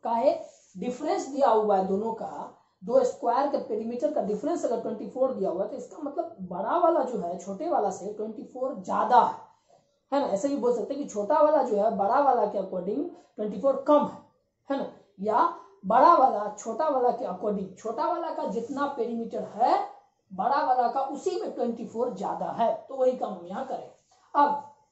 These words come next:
अगर बड़ा वाला स्क्वायर, लार्जर स्क्वायर का अगर हमको पेरीमीटर में निकल गया, तो हम साइड निकाल सकते हैं लार्जर स्क्वायर का। लिखिए, side of larger square is equal to perimeter by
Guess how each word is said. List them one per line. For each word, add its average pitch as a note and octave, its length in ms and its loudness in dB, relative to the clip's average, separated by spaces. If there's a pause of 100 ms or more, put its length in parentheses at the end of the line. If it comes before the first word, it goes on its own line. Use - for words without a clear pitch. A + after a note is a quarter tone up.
(680)
अगर C4 240 2
बड़ा A#3 320 4
वाला F4 240 0
स्क्वायर, A#3 400 2
लार्जर A3 380 -2
स्क्वायर B3+ 400 -2
का - 80 -6
अगर A#3 160 -2
हमको A#3 240 -4
पेरीमीटर C4 540 -2
में A#3+ 180 -4
निकल G#3+ 280 -4
गया, E3 260 -10 (280)
तो A3 60 -8
हम G3+ 100 -6
साइड A#3 260 -2
निकाल A#3 280 0
सकते A3 260 -8
हैं G3+ 280 -10
लार्जर A3 420 0
स्क्वायर B3+ 360 -2
का। G#3+ 220 -12 (260)
लिखिए, B3+ 300 -2
side C4+ 340 -2
of B3 180 2
larger A#3 420 0
square A3 320 -4
is F#3+ 140 -8
equal A3+ 180 -4
to G#3 100 -12
perimeter G#3+ 440 -8
by F#3+ 160 -6